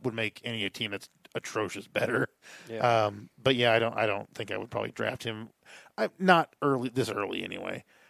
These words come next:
Speaker 1: Uh, Chris Archer, Pittsburgh. Man, what do you think about Archer? I mean, how many, how long have we been waiting for this guy to be amazing?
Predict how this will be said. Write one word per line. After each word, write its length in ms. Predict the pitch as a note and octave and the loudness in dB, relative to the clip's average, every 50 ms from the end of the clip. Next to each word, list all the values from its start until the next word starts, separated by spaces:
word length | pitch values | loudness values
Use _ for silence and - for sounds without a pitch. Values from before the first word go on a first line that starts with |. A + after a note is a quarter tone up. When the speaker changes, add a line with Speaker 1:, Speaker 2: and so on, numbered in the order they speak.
| _ _ _ | _ _ _
Speaker 1:
Uh, 240 | D3+ C#3+ C#3 C#3 C3+ | 6 8 8 8 8
Chris 320 | - - - F3 F#3+ - | 4 6 8 8 8 8
Archer, 420 | - - D3 E3+ E3 - C#3 A#2+ - | 8 8 8 8 8 6 0 -2 -2
Pittsburgh. 640 | - - E3 E3+ - - - C3 A#2 - - - - _ _ _ _ _ _ _ _ _ _ _ _ _ _ _ | 2 2 2 2 2 0 0 0 0 0 -4 -10 -18 _ _ _ _ _ _ _ _ _ _ _ _ _ _ _
Man, 240 | - B2+ C#3+ C3 A2+ | -4 -2 0 0 2
what 100 | A#2 D3 | 4 4
do 60 | D#3+ | 4
you 40 | C#3+ | 4
think 180 | - - D3+ C3+ | 4 2 0 2
about 140 | C3 A2+ G2+ | 2 2 2
Archer? 320 | G2+ A#2 C3+ C3 - G#2+ | 4 4 4 2 0 -6
I 40 | - | -8
mean, 180 | G2 G2+ G2+ G2 | -8 -8 -2 0
how 120 | B2 D#3 | 2 2
many, 240 | F3 D3+ A#2 G#2+ A2 - _ _ _ _ - - - _ | 2 2 -2 -2 -4 -8 _ _ _ _ -20 -20 -20 _
how 140 | - - G3 | 4 6 8
long 100 | G3+ F#3 | 8 8
have 80 | E3 D3+ | 8 6
we 60 | C#3+ | 6
been 100 | C3+ B2 | 6 6
waiting 220 | C3 D#3 E3 D3 | 6 6 6 4
for 100 | A#2+ B2+ | 0 -2
this 180 | A#2+ A#2+ A2 - | -2 -2 -2 0
guy 180 | - B2 A#2 A2+ | 2 2 2 2
to 60 | G#2 | 0
be 140 | - A2+ A#2 G#2 | -2 -2 -4 -4
amazing? 580 | G#2+ A2 C3 C3+ B2 G2+ G2+ G#2 F#2+ F#2 - | -2 -2 -2 -2 -2 -2 -4 -6 -8 -10 -12